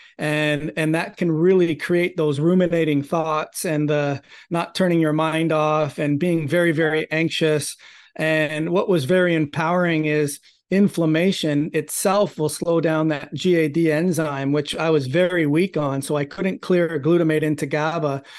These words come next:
But even worse is the D A O gene inside the brain, not to be confused with the, you know, the A B P one or the D A O enzyme in the G I tract that produces glutamate in the brain, um,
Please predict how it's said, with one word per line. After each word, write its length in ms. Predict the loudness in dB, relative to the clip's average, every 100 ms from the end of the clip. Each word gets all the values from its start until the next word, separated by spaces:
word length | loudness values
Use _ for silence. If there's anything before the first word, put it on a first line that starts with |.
| -20 -6
But 140 | 0 2
even 380 | 2 2 2
worse 400 | 4 4 4 0
is 240 | -2 -2 -2
the 100 | 0
D 240 | 4 4
A 140 | 4 4
O 220 | 4 2
gene 380 | 2 0 2 2
inside 460 | 0 -2 -2 -2
the 80 | -4
brain, 540 | -2 -2 0 0 2
not 240 | 0 -2 -4
to 80 | -2
be 160 | 0
confused 580 | 0 -2 0 2 2 0
with 340 | 0 0 -2 -14 -20 -18 -4
the, 560 | 0 2 2 0 -2 -4
you 220 | -2 0
know, 100 | 0
the 180 | 0 0
A 120 | 2
B 160 | 2 0
P 240 | 0 0
one 320 | 2 0 0
or 100 | 0
the 140 | -2 0
D 180 | 0 2
A 180 | 2
O 200 | 2 2
enzyme 540 | 2 0 0 0 0 0
in 140 | 0
the 60 | 0
G 280 | -2 0 0
I 180 | 0
tract 380 | -2 -2 -4 -4
that 180 | -8 -6
produces 540 | -4 0 -2 -2 -4
glutamate 420 | 0 0 0 0 0
in 120 | -2
the 60 |
brain, 460 | 0 0 0 0 -4 -8 -20 -20 -18 -6
um, 440 | -4 -2 -4